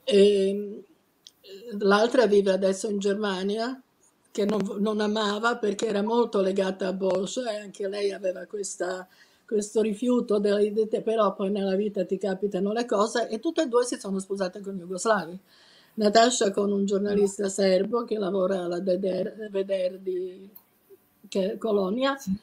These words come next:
Speaker 1: e Emanuela era sposata con un ragazzo di Sarajevo che ha conosciuto durante le Olimpiadi, poi va bene, si sono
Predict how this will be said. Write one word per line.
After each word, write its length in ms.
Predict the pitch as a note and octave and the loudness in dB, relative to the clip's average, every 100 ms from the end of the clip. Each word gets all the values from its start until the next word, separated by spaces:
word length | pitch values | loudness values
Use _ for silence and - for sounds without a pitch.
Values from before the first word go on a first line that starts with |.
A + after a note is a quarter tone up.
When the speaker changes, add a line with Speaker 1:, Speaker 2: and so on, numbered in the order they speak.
| B3 _ - | -10 _ -16
Speaker 1:
e 300 | - G#3 A3 | -4 -2 0
Emanuela 480 | A3+ A#3+ B3 A3+ B3 | -2 -2 2 4 4
era 100 | A#3+ | 4
sposata 480 | G#3+ G#3+ G#3 G#3 A3 | 0 -2 0 0 -2
con 140 | G#3+ | -4
un 60 | G#3+ | -4
ragazzo 360 | G#3 G3+ G3 G#3+ | -2 -2 -4 -4
di 120 | G#3 | -4
Sarajevo 520 | G3+ G3 G3+ F#3 F#3+ | 0 0 2 0 -2
che 120 | F#3 | -4
ha 40 | G3 | -6
conosciuto 540 | G3 G3 - G3+ G3+ | -8 -12 -10 -10 -10
durante 340 | F#3+ F#3+ F#3 G#3 | -10 -10 -12 -14
le 60 | |
Olimpiadi, 800 | G3 G3 G3 G#3 A3+ C4 B3 G3+ | -12 -12 -10 -4 0 0 4 2
poi 280 | F#3 G#3 F#3 | 2 -4 -6
va 80 | F3 | -6
bene, 260 | F3 E3+ D#3+ | -10 -14 -14
si 140 | F#3+ | -12
sono 480 | F#3 F#3+ F#3+ F#3+ - | -10 -10 -10 -12 -14